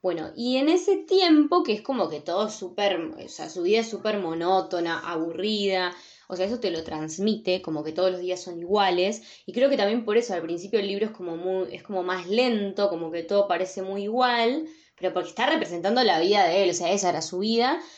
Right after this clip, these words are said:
hasta que en un momento pasa algo, em, él conoce a alguien, a, a Avellaneda se llama,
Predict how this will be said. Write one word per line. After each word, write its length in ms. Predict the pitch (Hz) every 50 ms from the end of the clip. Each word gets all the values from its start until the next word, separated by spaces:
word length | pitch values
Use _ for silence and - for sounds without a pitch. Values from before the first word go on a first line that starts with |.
| - - - - -
hasta 400 | 254 269 277 - - 302 302 294
que 400 | 330 330 330 339 370 - - -
en 220 | - 202 202 214 233
un 140 | 254 262 269
momento 720 | 285 294 302 302 311 302 302 311 311 339 339 339 339 - - -
pasa 480 | - 202 208 220 233 240 240 247 262 262
algo, 680 | 254 247 240 240 247 254 254 254 269 285 339 - - -
em, 840 | - 196 180 175 170 170 170 165 160 160 165 165 160 165 170 - - - -
él 320 | - 214 214 220 226 - - - _ _ _
conoce 500 | - 185 175 175 185 190 180 - 208 185
a 200 | 175 175 185 208
alguien, 800 | 233 233 214 208 202 202 202 196 202 208 220 247 285 339 - - - - - - _ _ _ -
a, 600 | - 175 165 160 160 156 151 151 151 - - -
a 380 | - - 165 160 156 160 - 175
Avellaneda 840 | 170 165 165 - - 180 170 196 226 226 214 190 196 190 208 240 262
se 140 | 254 - 202
llama, 520 | - - 202 185 180 185 208 269 320 -